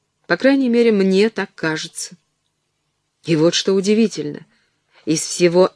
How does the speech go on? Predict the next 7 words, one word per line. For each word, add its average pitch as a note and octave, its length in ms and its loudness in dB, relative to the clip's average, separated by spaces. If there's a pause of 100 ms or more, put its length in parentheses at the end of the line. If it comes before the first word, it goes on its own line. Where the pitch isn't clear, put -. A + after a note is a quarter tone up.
этого E3+ 400 0
возникает D#3 600 0
странная G#3 680 2
смесь G3 580 0 (300)
страсти A3+ 760 -2
с A3 60 -8
безразличием. G#3 920 -4